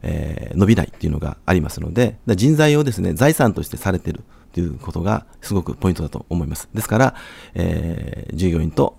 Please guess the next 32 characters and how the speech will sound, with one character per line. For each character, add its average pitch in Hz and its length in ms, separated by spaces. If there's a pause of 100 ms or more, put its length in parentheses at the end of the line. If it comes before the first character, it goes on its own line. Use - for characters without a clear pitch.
え - 240
ー、 - 40
経 92 100
営 90 40
者 82 140
の 92 180 (440)
え 76 200
ー、 - 40
ベ - 80
ク - 80
ト 85 80
ル 73 60
を - 60
合 78 40
わ 78 60
せ - 100
る - 60 (340)
こ 87 100
と 85 100
が、 - 180 (240)
え - 340
ー、 - 20
一 - 160
番 - 160
の - 80
で - 100
す - 80
ね、 113 140 (360)
大 85 100
事 - 80
か 90 80
な、 107 140